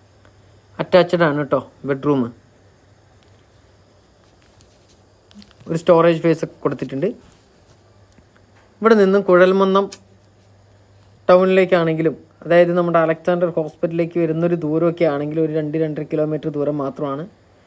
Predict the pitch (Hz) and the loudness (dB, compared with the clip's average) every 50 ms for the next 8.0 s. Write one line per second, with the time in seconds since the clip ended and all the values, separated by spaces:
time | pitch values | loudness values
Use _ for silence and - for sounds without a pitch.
0 | _ _ _ - 156 156 156 160 160 160 156 156 170 170 - - _ _ _ _ | _ _ _ -2 0 0 2 2 0 0 0 0 -2 -4 -6 -16 _ _ _ _
1 | _ _ _ _ _ _ - 156 147 - - 165 151 151 151 156 151 - 147 135 | _ _ _ _ _ _ -4 -4 -4 -2 -2 -4 -2 0 -2 -2 -2 -2 -2 -2
2 | 127 131 165 190 - - _ _ _ _ _ - 196 190 196 196 185 185 185 190 | 0 -2 -2 -6 -8 -12 _ _ _ _ _ -6 -6 0 2 2 2 4 2 2
3 | 190 196 196 180 185 170 165 - - 180 170 170 170 165 156 160 160 160 156 170 | 0 0 0 0 0 -2 -2 -2 -4 -4 -2 0 0 0 0 -2 -4 -2 -4 -4
4 | 175 - 151 160 156 160 160 160 165 165 165 160 160 160 156 - 156 151 151 151 | -6 -4 -6 -6 -4 -4 -4 -4 -2 -2 -2 -2 -2 -4 -4 -4 -2 -2 -2 -2
5 | 151 143 143 156 151 131 131 123 131 143 135 120 - _ _ _ _ _ _ _ | -2 -6 -6 -6 -6 -4 -4 -4 -4 -4 -6 -6 -10 _ _ _ _ _ _ _
6 | _ _ _ _ _ _ _ _ _ _ _ _ _ _ _ _ _ _ _ _ | _ _ _ _ _ _ _ _ _ _ _ _ _ _ _ _ _ _ _ _
7 | - 185 180 180 175 180 180 175 175 175 185 180 180 185 185 175 175 - 180 | -8 -4 -2 -2 0 4 4 4 4 4 2 0 2 0 -2 -4 -4 -6 -10